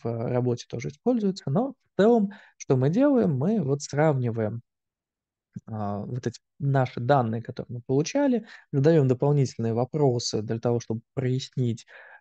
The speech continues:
а, м, исходя из классификации заболеваний, мы задаём дополнительные вопросы, а, чтобы понять, э, м,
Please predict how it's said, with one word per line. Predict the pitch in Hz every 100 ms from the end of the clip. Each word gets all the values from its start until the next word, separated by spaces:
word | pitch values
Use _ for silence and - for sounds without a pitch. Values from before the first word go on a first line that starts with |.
| -
а, | 127 113 107
м, | 113 127 - -
исходя | 139 - 127 123
из | - - _ -
классификации | 120 - 120 110 _ 113 110
заболеваний, | 127 123 123 127 107 110 117
мы | 120
задаём | - 127 117
дополнительные | 117 127 113 - - 120
вопросы, | 143 - 285 - 208 190 196 - - _ _ 143
а, | 120
чтобы | - 135 123
понять, | 139 139 127 120 - -
э, | 120
м, | 117 113 107 117 - 131 - - 139